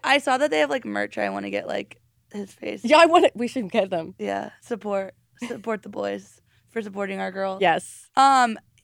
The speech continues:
Speaker 1: Taylor was at the front of that window to begin with, and then she moved back, and apparently it's 'cause they were being rough on her. But
Speaker 2: Yeah.
Speaker 1: I did like that Jason was like, "Taylor's gotta see her fans," and went down and, like,
Speaker 2: The little girl, when he brought it,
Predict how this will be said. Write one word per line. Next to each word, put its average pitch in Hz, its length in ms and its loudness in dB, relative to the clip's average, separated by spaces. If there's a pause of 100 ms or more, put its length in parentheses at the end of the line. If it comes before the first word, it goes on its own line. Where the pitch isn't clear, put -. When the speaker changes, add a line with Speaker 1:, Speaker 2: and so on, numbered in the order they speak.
(160)
Speaker 1:
Taylor 330 600 0
was 233 200 -2
at 226 120 -4
the 220 60 -6
front 233 520 -4
of 202 160 -2
that 202 260 -4
window 196 460 -4
to - 160 -18
begin 208 260 -4
with, 196 220 -4
and 214 120 -6
then 98 100 -8
she - 140 -14
moved 190 220 -12
back, 202 420 -2
and 208 80 -12
apparently 196 340 -8
it's 190 100 -12
'cause 190 140 -18
they 196 120 -6
were 190 80 -8
being 190 180 -12
rough 196 220 -12
on - 100 -8
her. 98 120 -8
But 101 240 -4 (200)
Speaker 2:
Yeah. 147 140 -10
Speaker 1:
I 262 100 2
did 277 180 -4
like 285 180 -2
that 254 100 -4
Jason 220 320 -6
was 220 160 -10
like, 214 180 -4 (640)
"Taylor's 240 520 -2
gotta 220 220 -4
see - 140 -8
her 208 100 -2
fans," 196 440 -8
and 208 140 -12
went 196 180 -10
down - 300 -10
and, 196 100 -16
like, 202 320 -16 (400)
Speaker 2:
The 214 60 -2
little 190 220 0
girl, 175 480 0
when 208 160 -8
he 208 100 -4
brought 175 240 -4
it, 170 180 -2